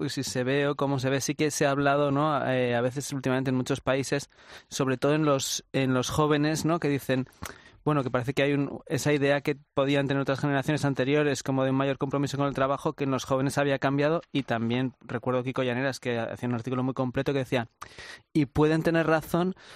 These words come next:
en parte porque el, eh, también el trabajo les ofrece menos cosas que, que en otros momentos, ¿no? En sentidos de, de estabilidad, de posibilidad de emancipación. Y,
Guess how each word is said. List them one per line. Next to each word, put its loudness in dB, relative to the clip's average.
en 2
parte 0
porque 0
el, 0
eh, 0
también 2
el 0
trabajo 2
les 0
ofrece 0
menos 0
cosas -2
que, 0
que 0
en 0
otros 0
momentos, 0
¿no? 0
En -2
sentidos -2
de, 2
de 0
estabilidad, 0
de -2
posibilidad -2
de 2
emancipación. -2
Y, 0